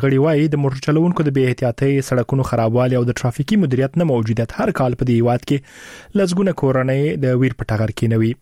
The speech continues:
یو شمېر موټر چلوونکي هم ټینګار کوي چې د سړکونو خرابوالی، د ټرافیکي نښو نه موجودیت او نورې ستونزې په افغانستان کې د دغه ډول پیښو اصلي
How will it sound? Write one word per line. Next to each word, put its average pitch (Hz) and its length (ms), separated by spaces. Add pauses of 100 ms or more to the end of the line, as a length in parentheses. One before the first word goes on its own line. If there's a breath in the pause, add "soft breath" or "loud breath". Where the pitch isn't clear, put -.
(160)
یو 139 140
شمېر 131 260
موټر 117 240
چلوونکي 127 400
هم 123 140
ټینګار 135 220 (100)
کوي 185 180
چې - 120
د 131 100
سړکونو 135 380
خرابوالی، 127 500 (800)
د 127 120
ټرافیکي 123 380
نښو 127 260
نه 131 140
موجودیت 131 480
او 123 60 (100)
نورې 143 240
ستونزې 139 280 (420 loud breath)
په 123 80
افغانستان 117 360
کې 127 100
د 113 120
دغه 123 200
ډول 120 240
پیښو 117 240
اصلي 113 240